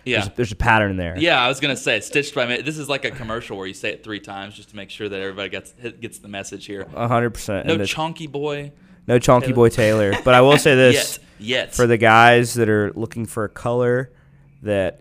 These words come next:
Speaker 2: is different this summer or spring that will stand out, bright light blue, like sky blue.
Speaker 1: Okay. That's actually called Carolina blue for those of us that root
Speaker 2: In the,
Speaker 1: for the
Speaker 2: yes,
Speaker 1: correct
Speaker 2: in the South. Carolina blue.
Speaker 1: <laughs>
Speaker 2: In a suit, a blazer, a slack, a chino.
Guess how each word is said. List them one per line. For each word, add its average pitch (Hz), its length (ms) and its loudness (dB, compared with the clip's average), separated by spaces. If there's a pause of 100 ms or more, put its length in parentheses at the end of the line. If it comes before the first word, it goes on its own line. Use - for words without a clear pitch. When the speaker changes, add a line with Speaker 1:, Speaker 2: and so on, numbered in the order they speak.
Speaker 2:
is 98 140 -8
different 113 380 -6
this 113 140 -6
summer 113 400 -6
or 101 160 -8
spring 107 520 -12
that 87 120 -12
will 87 80 -10
stand 101 360 -10
out, 98 300 -6 (1120)
bright 110 340 0
light 113 220 -2
blue, 107 260 -4 (220)
like 98 120 -14
sky 101 360 -4
blue. 95 340 -6 (140)
Speaker 1:
Okay. 107 280 -14 (200)
That's 147 160 -4
actually 151 240 -6
called 127 180 -6
Carolina 104 400 -10
blue 90 200 -14
for - 120 -20
those 92 220 -10
of 90 80 -18
us 90 140 -18
that - 280 -16 (220)
root 120 100 -4
Speaker 2:
In 147 80 -2
the, 143 60 -4
Speaker 1:
for 113 60 -8
the 107 120 -8
Speaker 2:
yes, 151 280 0
Speaker 1:
correct - 20 -10
Speaker 2:
in 131 80 -8
the 120 80 -8
South. 113 360 -4
Carolina 131 380 0
blue. - 280 2
Speaker 1:
<laughs> - 40 2 (880)
Speaker 2:
In 127 140 -2
a 117 80 -4
suit, 135 460 -6
a 107 80 -10
blazer, 110 460 -4
a 117 60 -6
slack, 101 360 -10
a - 20 -16
chino. 92 380 -18